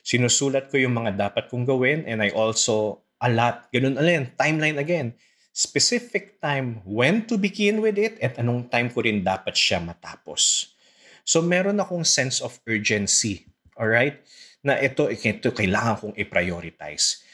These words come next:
So, sinusunod ko itong schedule na ito, mga katambay. And with this, nagiging productive ako.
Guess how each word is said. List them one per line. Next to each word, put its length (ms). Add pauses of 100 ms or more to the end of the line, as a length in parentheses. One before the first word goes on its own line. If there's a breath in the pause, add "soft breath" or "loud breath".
(140 loud breath)
So, 160
sinusunod 560
ko 80
itong 320
schedule 480
na 140
ito, 180
mga 320
katambay. 560
And 300
with 260 (220)
this, 640 (420 soft breath)
nagiging 400
productive 540
ako. 260